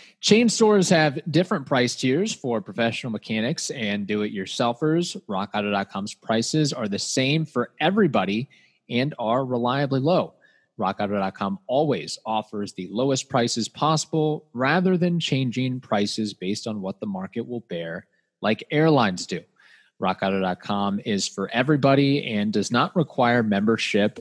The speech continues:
or account login. So go to rock auto dot com right now and see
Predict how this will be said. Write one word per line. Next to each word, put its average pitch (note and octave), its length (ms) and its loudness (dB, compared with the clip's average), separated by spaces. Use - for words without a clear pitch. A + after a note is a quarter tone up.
or A2 300 -2
account G2 460 -2
login. G#2+ 440 2
So A#2 360 4
go D3 220 6
to G#2+ 320 0
rock C3 240 4
auto A#2+ 220 4
dot A#2 240 4
com E2+ 300 -2
right C3+ 200 4
now G2+ 360 2
and G#2 160 -2
see G2 180 0